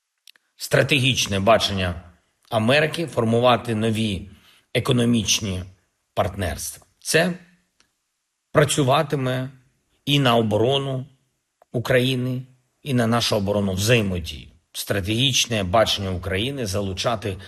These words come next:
партнерів до реальної роботи тут,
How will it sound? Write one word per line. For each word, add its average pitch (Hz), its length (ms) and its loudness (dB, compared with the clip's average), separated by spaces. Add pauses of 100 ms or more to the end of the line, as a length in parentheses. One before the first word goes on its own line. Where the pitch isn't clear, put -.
(120)
партнерів 120 640 2
до 127 100 6
реальної 147 480 4
роботи 135 560 -2 (640)
тут, 98 360 -2